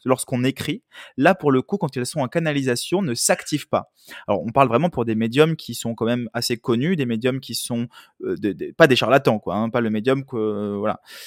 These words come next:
On parle vraiment de personnes qui ont été sélectionnées parce qu'ils avaient vraiment, pour eux, ils ont été impressionnés dans ce qu'ils font. Donc, les régions du cerveau ne s'activent pas. Et moi, je me suis dit une chose. Je me suis dit, tiens, ce qui peut être vraiment intéressant, c'est que,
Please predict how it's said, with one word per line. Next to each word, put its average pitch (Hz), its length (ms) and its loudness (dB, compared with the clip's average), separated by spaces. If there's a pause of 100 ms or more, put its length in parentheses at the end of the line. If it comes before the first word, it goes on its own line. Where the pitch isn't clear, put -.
(160)
On 113 80 -8
parle 117 140 2
vraiment 131 220 0
de 131 80 4
personnes 156 420 -2
qui - 220 -10
ont 127 80 0
été 131 180 -2
sélectionnées 143 760 -2
parce 123 200 -4
qu'ils 120 160 -6
avaient 117 100 2
vraiment, 143 440 0
pour 135 260 0
eux, - 20 6
ils 139 100 -2
ont 127 40 0
été 131 240 0
impressionnés 143 400 0
dans 135 80 0
ce - 100 -10
qu'ils 135 80 -8
font. 127 120 -6
Donc, 214 240 2 (300)
les 135 120 4
régions 185 180 6
du 196 80 4
cerveau 180 240 2
ne 165 80 2
s'activent 151 400 -2
pas. 107 200 0
Et 139 60 -2
moi, 226 120 2
je 180 60 0
me 147 40 -2
suis - 100 -8
dit 220 100 -4
une 156 40 2
chose. - 380 -8 (480)
Je 156 80 -4
me 180 40 0
suis 185 100 -8
dit, 294 120 4
tiens, 110 240 0 (800)
ce - 80 -4
qui 190 160 4
peut 196 140 2
être 247 240 6
vraiment 196 320 6
intéressant, 143 500 0
c'est - 160 -6
que, 147 240 -2